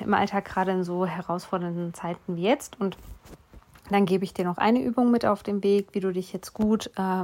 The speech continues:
mit deiner Intuition verbinden kannst, und zwar mit einem Akupunkturpunkt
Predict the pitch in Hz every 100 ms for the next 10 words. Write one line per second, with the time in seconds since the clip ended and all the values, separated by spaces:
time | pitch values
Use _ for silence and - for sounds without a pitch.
0 | - 185 190 185 - - - 180 185 190
1 | - 185 - 190 190 - 180 214 226 220
2 | 214 202 202 - 196 - 190 190 185 185
3 | - - 175 190 - - 277 339 - _
4 | _ _ _ - - 311 403 -